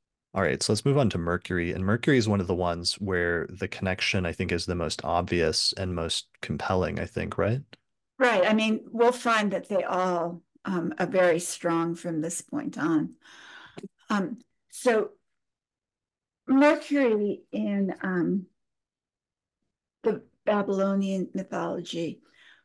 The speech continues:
Speaker 2: was the son of Marduk, and Marduk was equivalent to Jupiter,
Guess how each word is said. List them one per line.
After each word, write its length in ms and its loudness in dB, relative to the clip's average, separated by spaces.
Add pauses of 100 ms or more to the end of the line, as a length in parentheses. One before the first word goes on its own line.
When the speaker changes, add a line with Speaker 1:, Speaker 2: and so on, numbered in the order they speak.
(120)
Speaker 2:
was 320 2
the 120 -2
son 340 0
of 160 -2
Marduk, 800 0 (760)
and 320 0
Marduk 800 0 (540)
was 340 0
equivalent 540 -6
to 120 -12
Jupiter, 680 -6